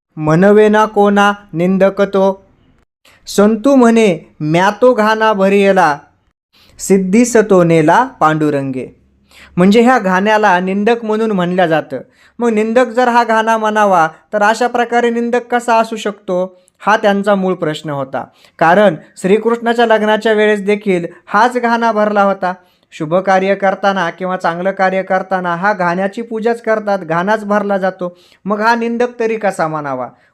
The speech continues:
कोणीच त्याला निंदक म्हणलं नाही त्यावेळेस तर, असा त्यांनी मूळ प्रश्न, म्हणजे कोणत्याही कर्माविषयीची चांगली कामाची चांगली जाणीव ठेवावी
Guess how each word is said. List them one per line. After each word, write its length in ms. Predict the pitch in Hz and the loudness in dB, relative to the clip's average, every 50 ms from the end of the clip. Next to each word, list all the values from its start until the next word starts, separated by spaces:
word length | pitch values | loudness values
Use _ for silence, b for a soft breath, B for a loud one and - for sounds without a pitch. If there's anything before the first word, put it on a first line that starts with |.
| b | b
कोणीच 340 | - 170 175 202 233 240 226 | -6 -4 -2 -2 -2 -4 0
त्याला 220 | - 233 226 233 | 0 2 2 4
निंदक 340 | 233 233 233 226 226 233 220 214 | 2 2 0 2 0 0 0 0
म्हणलं 300 | 214 220 220 220 220 214 | -2 -2 0 0 0 2
नाही 140 | 208 208 | 2 0
त्यावेळेस 580 | 208 208 202 196 196 196 196 190 190 185 185 - | 2 2 2 2 4 2 2 2 0 0 -2 -2
तर, 180 | 185 180 180 180 175 B B B B - | 0 0 0 0 -4 B B B B -4
असा 220 | 165 175 - 208 | -4 -2 -2 -2
त्यांनी 300 | 196 202 208 202 208 208 | -2 -2 -2 -2 0 -2
मूळ 260 | 196 185 190 214 226 | -2 0 0 0 -2
प्रश्न, 580 | 226 226 214 202 208 202 - 220 214 208 175 156 156 B B B B B | -2 -2 -2 -2 -2 -2 -4 -4 0 0 0 0 -2 B B B B B
म्हणजे 240 | 180 180 190 226 233 | 0 2 2 2 2
कोणत्याही 460 | 226 - 185 190 196 208 208 226 247 | 2 2 2 2 2 2 2 2 2
कर्माविषयीची 800 | 240 233 220 226 214 220 220 214 214 214 220 214 208 202 208 208 | 4 2 2 2 4 2 0 0 0 0 0 0 0 0 -4 -6
चांगली 440 | 202 - 190 175 180 190 214 240 240 | -2 0 0 0 0 0 -2 -2 0
कामाची 560 | 233 226 208 208 202 202 202 202 - 208 196 | 2 2 0 2 2 -2 -4 -4 -6 -10 -8
चांगली 400 | 190 196 190 190 196 208 220 226 | -4 -4 -2 -2 -2 -4 -4 -4
जाणीव 340 | 202 202 196 190 196 202 202 | 0 0 0 0 0 -4 -2
ठेवावी 500 | 190 190 190 190 196 190 180 175 151 | 0 0 0 2 2 2 0 -2 -4